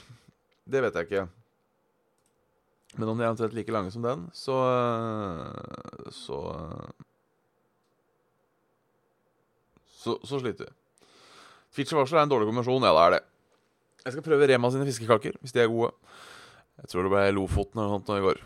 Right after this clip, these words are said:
Jeg kjøpte de billige. Jeg kjøpte, jeg kjø-, jeg liker å kjøpe billige fiskekaker, fordi, eh,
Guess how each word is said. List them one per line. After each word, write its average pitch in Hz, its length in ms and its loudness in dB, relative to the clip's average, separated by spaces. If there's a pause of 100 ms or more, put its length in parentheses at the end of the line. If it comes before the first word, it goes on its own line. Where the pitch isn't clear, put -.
(760)
Jeg 110 80 -10
kjøpte - 160 -8
de 135 80 0
billige. 135 400 4 (400)
Jeg 113 140 -12
kjøpte, 110 240 0
jeg 131 160 0
kjø-, 143 100 0
jeg 143 80 -2
liker 143 180 -4
å 143 120 -4
kjøpe 139 160 -12 (180)
billige 120 400 -6
fiskekaker, 113 500 -4
fordi, 120 420 -6 (760)
eh, 107 1120 0